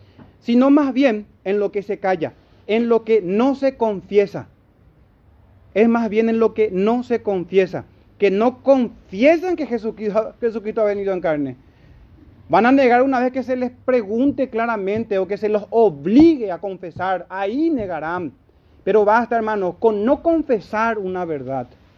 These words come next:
Así iniciaron estos falsos maestros en cuanto a la negación de la encarnación del Hijo de Dios. Pudi-, pudieran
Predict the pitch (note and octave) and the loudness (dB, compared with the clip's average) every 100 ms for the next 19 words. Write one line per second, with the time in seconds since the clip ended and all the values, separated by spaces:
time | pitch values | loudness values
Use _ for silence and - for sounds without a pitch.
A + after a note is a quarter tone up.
0 | _ _ _ _ - F3+ C4 D#4+ F4 - | _ _ _ _ -10 -4 2 2 2 0
1 | G#3 A3+ C4+ A#3 F#3 G3+ A#3+ - G#3+ F3+ | 2 4 4 0 -2 -4 -4 -2 -2 -2
2 | D#3+ _ _ _ _ _ _ _ _ _ | -8 _ _ _ _ _ _ _ _ _
3 | _ - G#3 B3 A#3 G3 G3+ F#3 F#3 A#3+ | _ -4 -2 0 -2 -2 0 2 4 2
4 | A#3+ F#3+ F#3+ F3+ G3+ A3 A3 G#3 G3+ G3+ | 2 -4 -4 -2 -2 0 0 2 2 2
5 | G3+ G#3 G#3 G3+ F#3 - A3+ A#3 A3 A3 | 0 -2 -2 -2 -4 -6 -4 -2 0 0
6 | G3+ G3+ - G#3 F#3+ G3 F3 - G#3+ G#3+ | 0 -2 0 0 2 -2 -6 -2 0 0
7 | F3+ E3+ F3 E3 D#3 D3 C3 B2+ C3 - | -4 -4 -4 -4 -4 -4 -6 -8 -10 -18
8 | - _ F#3+ F#3+ G#3 A3+ G#3+ G3+ G#3 A3+ | -20 _ 0 0 0 -4 0 2 4 4
9 | A#3+ G#3+ | 0 -6